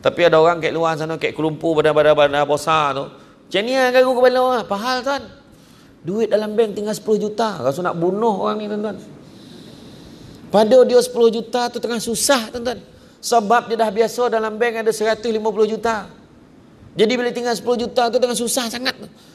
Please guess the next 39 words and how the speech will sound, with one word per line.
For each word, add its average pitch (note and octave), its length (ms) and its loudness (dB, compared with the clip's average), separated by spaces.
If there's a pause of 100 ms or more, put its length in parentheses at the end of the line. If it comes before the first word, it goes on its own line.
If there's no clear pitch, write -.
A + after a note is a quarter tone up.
(120)
Wahal A#3+ 400 2
yang B3 160 -2
sepuluh A#3+ 320 4
juta C4+ 400 2
tu C4 80 0
pun C4 160 -2
mentontul B3+ 480 0
lagi, C4+ 160 2
dia B3 80 4
sampai B3 320 2
belanja B3+ 280 4
ke C4+ 120 6
tidak? A3+ 240 -2 (1200)
Nampak C3+ 240 0
tak? A#2 120 -6 (500)
Tu D#3+ 240 2
yang C3+ 160 0
ayat C#3+ 240 0
yang C3 160 -6
kadang-kadang C3 400 -4
kita C3+ 240 -6
ni C3 80 -4
kena B2+ 240 -4
belajar B2 320 -4
bersyukur B2 480 -4
tu B2+ 160 -10
cerita A#2+ 400 -4
tu - 80 -16
tadi. A#2+ 180 -10 (540)
Cari D#3 480 0
yang B2+ 140 -4
halal. A#2+ 340 -4 (320)
Yang B2+ 240 -4
halal B2+ 320 -2
itu A#2+ 240 -8 (100)
cukup A2+ 220 -6
buat G#2 160 -4
kamu. A2+ 240 -8 (320)
Yang F3 220 2